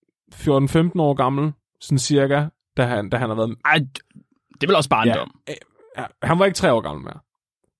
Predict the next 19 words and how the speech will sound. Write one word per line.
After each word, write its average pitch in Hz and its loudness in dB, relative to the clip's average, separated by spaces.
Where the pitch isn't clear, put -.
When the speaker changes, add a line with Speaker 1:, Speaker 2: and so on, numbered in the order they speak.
Speaker 2:
Ej, 143 2
okay, 131 2
ja, 120 0
ja. 82 -8
Speaker 1:
Han 180 0
kunne 175 2
huske, - -2
at 139 2
han 139 2
blev 135 0
spurgt, 185 0
om 131 -4
han 131 0
ville 120 -4
være 113 -2
med 156 2
til 147 -4
noget 104 -4
sjovt - -2